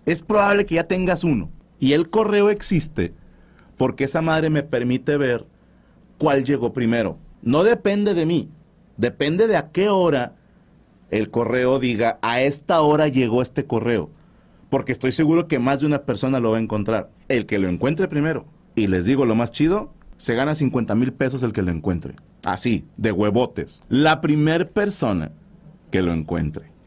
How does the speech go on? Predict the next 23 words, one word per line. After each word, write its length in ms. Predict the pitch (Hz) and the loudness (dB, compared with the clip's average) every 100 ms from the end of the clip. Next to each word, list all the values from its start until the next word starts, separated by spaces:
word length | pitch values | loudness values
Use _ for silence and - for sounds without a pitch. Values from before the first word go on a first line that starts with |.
| _ - | _ 0
y 80 | |
me 120 | 107 101 | 2 2
mande 300 | 95 107 123 | 2 2 0
el 100 | 135 | -2
correo 260 | 110 107 | -2 0
y 40 | 107 | 0
me 80 | 98 | 0
diga, 220 | 92 87 | 0 -2
"Franco, 520 | - 131 120 - - - - | -2 -2 -2 -6 -14 -6 0
este 540 | 151 151 - 160 151 - - _ _ | 0 0 -6 -6 -6 -10 -20 _ _
es 180 | 107 - | -4 -2
el 120 | 117 | -2
chiste 340 | 110 101 - 101 | -2 -6 -6 -6
completo 580 | 95 87 92 80 - - - _ _ | -4 -2 -4 -6 -8 -20 -20 _ _
y 140 | - 98 | -2 0
viene 420 | 98 107 104 95 - | 0 0 0 -4 -2
en 240 | 104 101 | 0 0
estos 580 | 113 110 - 120 107 107 | 0 -4 -4 -4 -4 -2
dos 280 | 104 101 95 | -2 -2 -2
videos, 600 | 101 90 82 76 - - _ | 0 0 -2 -4 -10 -20 _
en 280 | 113 104 104 | -2 0 0
este 560 | 117 127 - - 123 - - - - - - - | 0 -2 -6 -6 -6 -6 -12 -20 -20 -20 -12 -2
minuto, 640 | 104 104 110 - - 87 | 0 2 0 -2 -8 -10